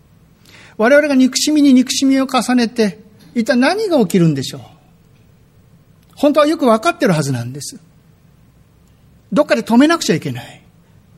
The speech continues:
その時に、主イエスの十字架がこの地上に立ちながら、改めて大きく響かせた。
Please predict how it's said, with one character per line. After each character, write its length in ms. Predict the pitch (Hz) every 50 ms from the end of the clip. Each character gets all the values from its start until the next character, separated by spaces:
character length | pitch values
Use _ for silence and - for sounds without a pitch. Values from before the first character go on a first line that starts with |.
| _ _ _ _ _ _ _ _ _ _ _ _ _ _ _ _ _ _ _ _ _ _ _ _ _ _ _ _ _ _ _ _ _
そ 140 | - - -
の 60 | 160
時 200 | 160 254 247 -
に、 240 | 269 202 127 - - - - _ _ _ _ _ _ _ _ _
主 220 | - - - 220
イ 20 | 220
エ 40 | 208
ス 100 | - -
の 120 | 175 156
十 180 | 151 165 208 220
字 100 | 208 208
架 80 | 226 233
が 80 | 214
こ 140 | - 254 254
の 100 | 269 269
地 160 | - - 247
上 160 | 226 285 285
に 80 | 311 330
立 180 | 269 - 254 254
ち 120 | - 254
な 100 | 277 247
が 80 | 220 170
ら、 160 | 135 - - - - _ _ _ _ _ _ _ _ _ _ _ _ _ _ _ _ _ _ _ _ _ _ _ _ _ _ _ _ _ _ _ _ _ _ _ _ _ _ _ _ _ _ _ _ _ _ _ - 196 226 269 277
改 140 | 262 - 302
め 100 | 302 262
て 80 | 277 277
大 120 | 269 233
き 120 | - 220
く 80 | 175 196
響 240 | 160 131 151 160 -
か 80 | 180
せ 140 | 160 - 143
た。 300 | - - 170 - - -